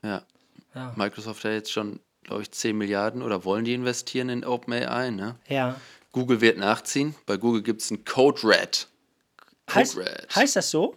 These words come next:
Speaker 2: Code Red?
Speaker 1: Oh ja, oh ja. Die haben nämlich gesagt, äh, ja, hätte man ja auch nicht gedacht,
Speaker 2: Hä?
Speaker 1: dass Google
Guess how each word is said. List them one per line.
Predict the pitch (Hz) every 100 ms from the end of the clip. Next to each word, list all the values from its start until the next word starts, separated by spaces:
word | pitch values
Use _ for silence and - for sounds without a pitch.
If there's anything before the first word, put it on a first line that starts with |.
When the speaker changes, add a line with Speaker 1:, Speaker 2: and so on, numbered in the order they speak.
| _
Speaker 2:
Code | - 170 151
Red? | 180 - - _ _ _
Speaker 1:
Oh | 110 120
ja, | 107 50 - - - -
oh | 120
ja. | 127 87 - -
Die | 110
haben | 113
nämlich | 135 143
gesagt, | - 135 143 165 -
äh, | 104 117 113
ja, | 113 - _
hätte | 104 107 110
man | 110
ja | 95
auch | 78
nicht | 95 113
gedacht, | 139 139 175 - _ -
Speaker 2:
Hä? | -
Speaker 1:
dass | 87 -
Google | 117 120 107